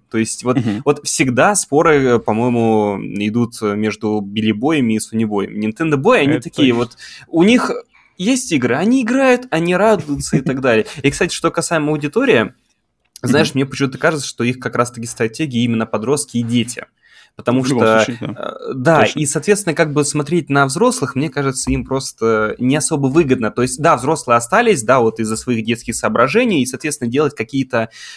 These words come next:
Speaker 1: а, взрослые и мрачные игры для детей, вот когда вот они, например, смотрят рекламу, это уже дико. Им что-то мультяшно нужно, что-то такое радостное, и, соответственно, как бы, мне кажется, это не делают из-за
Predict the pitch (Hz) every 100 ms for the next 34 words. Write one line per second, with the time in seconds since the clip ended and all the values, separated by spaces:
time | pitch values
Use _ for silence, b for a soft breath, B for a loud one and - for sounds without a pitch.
0 | B 104 107 107 107 104 104 98 _ _
1 | - - - 117 131 143 180 - 131 123
2 | 139 135 127 147 143 - 117 - 233 196
3 | 117 - - B B B - 143 131 123
4 | 147 139 139 240 269 208 113 113 - 117
5 | 120 127 131 123 123 120 131 123 127 120
6 | 190 247 147 117 - 156 - 131 127 131
7 | - 104 175 220 220 214 208 202 180 175
8 | 165 147 156 143 147 - - - 190 190
9 | 151 170 156 147 - 139 131 160 143 160
10 | 147 175 - 147 135 135 139 143 127 135
11 | - 107 139 127 123 160 196 127 - 135
12 | 127 113 117 117 117